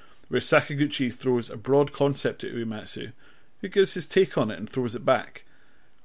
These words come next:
The two will continue to develop the music by throwing it back and forth until they're both happy with it. The decades of collaboration have undoubtedly grown a mutual respect, and with it comes the trust that Sakaguchi has for Uematsu to deliver exactly what is needed,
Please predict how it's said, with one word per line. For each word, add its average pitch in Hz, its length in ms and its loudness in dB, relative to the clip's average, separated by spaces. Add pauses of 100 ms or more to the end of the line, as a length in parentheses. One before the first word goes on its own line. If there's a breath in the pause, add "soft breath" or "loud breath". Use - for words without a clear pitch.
(180)
The 127 80 -8
two 156 240 2
will 139 100 8
continue 139 480 2
to 131 160 -4
develop 123 420 4
the 123 60 -2
music 123 400 -2
by 117 80 -2
throwing 139 420 2
it 117 140 -6
back 123 240 2
and 117 100 -2
forth 131 320 2
until 120 220 -4
they're 117 100 0
both 113 300 0
happy 120 320 -4
with - 180 -10
it. - 120 -10 (1000 soft breath)
The 117 80 -4
decades 135 480 4
of 127 140 -2
collaboration 123 760 2
have 117 260 -2
undoubtedly 127 840 0
grown 120 300 2
a - 20 -2
mutual 117 380 -2
respect, - 500 -8 (680 soft breath)
and 151 200 2
with 196 120 0
it 143 140 4
comes 127 240 -2
the 123 100 -2
trust - 340 0
that 127 100 -2
Sakaguchi 131 680 0
has 120 240 -4
for 123 140 -4
Uematsu 123 680 -2
to - 120 -12
deliver 123 340 0
exactly 127 580 2
what 117 220 -2
is 113 160 -8
needed, 117 340 -2